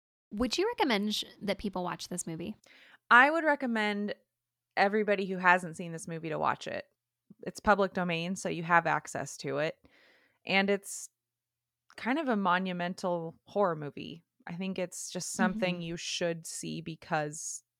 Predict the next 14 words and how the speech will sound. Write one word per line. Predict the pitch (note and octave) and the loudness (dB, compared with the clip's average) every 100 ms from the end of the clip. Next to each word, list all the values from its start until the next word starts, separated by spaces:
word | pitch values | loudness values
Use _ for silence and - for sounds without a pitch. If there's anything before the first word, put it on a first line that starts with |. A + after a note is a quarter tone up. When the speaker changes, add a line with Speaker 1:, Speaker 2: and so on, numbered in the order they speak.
| _ | _
Speaker 2:
you | - | -12
can. | E3 - E3+ C2+ - - _ _ _ _ _ | -10 -6 -6 -6 -8 -14 _ _ _ _ _
I | G3 | 6
don't | A3+ A3+ G3+ | 10 10 6
think | A3 | 0
you'll | A3+ G#3+ | 2 4
get | G#3 G#3 | 4 2
scared. | - F3 E3+ G#3+ D#4+ - | -2 2 4 6 4 2
<laughs> | - _ | -10 _
We're | - G3+ | -2 0
past | F#3+ A3+ G#3 G#3 | 8 12 12 10
that | - E3+ F3 | 6 6 4
now. | E3+ E3+ F#3 - | -2 0 0 -2
Um, | E3+ E3 F3 | -2 -4 -6